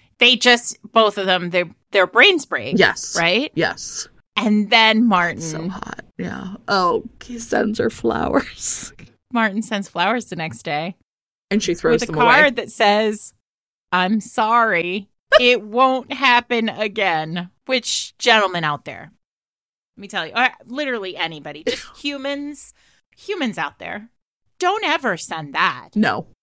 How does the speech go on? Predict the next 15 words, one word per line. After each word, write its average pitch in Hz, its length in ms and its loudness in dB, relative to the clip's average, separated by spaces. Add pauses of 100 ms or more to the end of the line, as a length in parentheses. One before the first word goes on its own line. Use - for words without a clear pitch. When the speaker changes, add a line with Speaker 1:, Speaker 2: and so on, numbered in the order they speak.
(100)
Speaker 1:
Don't 311 300 2
ever 269 240 4
send 160 280 -6
those 170 220 -6
flowers. 151 800 -12 (800)
That's 254 320 4
not 151 240 -4
smart. 170 640 -10 (480)
Poor 185 240 -2
dummy. 156 640 -6 (100)
What 339 180 -2
a 269 80 -4
dummy. 214 600 -6 (640)
But 262 160 -2
listen, 247 480 -4